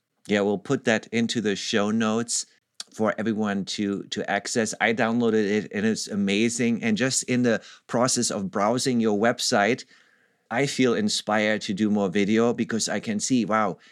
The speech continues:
this is how videos can be engaging, exciting, quirky,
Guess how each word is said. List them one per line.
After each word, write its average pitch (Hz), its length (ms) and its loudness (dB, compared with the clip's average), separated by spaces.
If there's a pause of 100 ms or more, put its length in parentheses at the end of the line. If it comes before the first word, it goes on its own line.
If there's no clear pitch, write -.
(180)
this 240 300 0
is 175 380 0 (260)
how 107 440 -2 (540)
videos 117 300 0
can 107 180 -2
be 98 140 0
engaging, 113 760 0
exciting, 113 840 0 (300)
quirky, 123 840 2